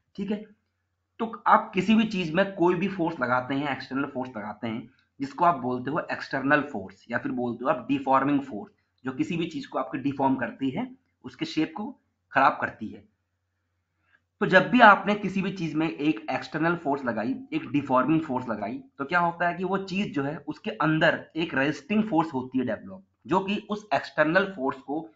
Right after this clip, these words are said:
उस deforming force को रोकती है कि मेरे को deform मत करो। तो वो resisting force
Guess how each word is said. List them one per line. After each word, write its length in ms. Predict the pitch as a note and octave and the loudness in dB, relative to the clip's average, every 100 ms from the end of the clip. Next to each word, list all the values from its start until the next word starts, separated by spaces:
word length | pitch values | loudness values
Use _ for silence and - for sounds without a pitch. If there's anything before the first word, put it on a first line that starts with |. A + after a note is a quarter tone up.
| _ | _
उस 160 | E3 C#3 | -10 -6
deforming 420 | C#3 C#3 C3 D3+ | -4 -2 -2 -2
force 260 | - B2+ B2 | -4 -6 -8
को 100 | C#3 | -8
रोकती 480 | B2+ C#3+ - - F3+ | -4 -4 -2 -2 0
है 140 | A2+ | 0
कि 600 | - _ _ _ _ D#3+ F3 | -6 _ _ _ _ -2 2
मेरे 220 | E3 D3+ | 4 2
को 240 | E3+ G#3 - - | 0 -4 -6 -6
deform 380 | C3+ D#3+ D#3+ B2+ | -2 2 2 2
मत 160 | B2+ - | -2 -4
करो। 260 | G#2 G2 - _ - | -10 -12 -16 _ -4
तो 80 | C#3 | 0
वो 160 | G3 | 4
resisting 460 | B3 A3 G#3+ G#3+ G3+ | 4 4 2 0 0
force 420 | - B2+ G#2+ - | 0 -4 -6 -14